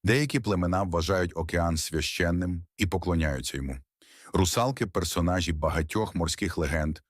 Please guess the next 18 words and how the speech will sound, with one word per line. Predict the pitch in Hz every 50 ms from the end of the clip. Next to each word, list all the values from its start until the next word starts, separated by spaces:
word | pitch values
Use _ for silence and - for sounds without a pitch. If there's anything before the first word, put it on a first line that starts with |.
| _ _
по | - 87
всьому | 82 - - 85 80 76
світу. | 71 - 80 73 67 - - - - _ _ _ _ _ _ _ _ _ _ _ _ _
Деякі | 87 - 185 151 156 143 - 123
народи | 110 104 101 113 127 131 120 95
досі | 87 95 120 143 139 - 110
використовують | 95 95 85 - 95 90 87 - - 110 107 101 101 92 80
традиційні | - 95 95 87 87 90 82 - - 127 123 120 113 101 87
човни | - - 92 82 82 92 101 104 90 78 73 - _ _ _ -
для | 85 85 95 92 85
ритуалів, | 87 85 80 85 82 95 107 113 98 80 71 73 - - _ _
пов'язаних | - 90 82 82 85 82 82 80 82 80 73
з | 78
океаном. | 80 73 - 80 73 69 65 65 62 60 - _ _ _ _ _ _ - - - - - - - -
З | 76
вами | 80 113 127 160 170 147
був | 131 135 120 113
Нецікаво. | 110 101 - 110 95 - 110 104 95 85 82 80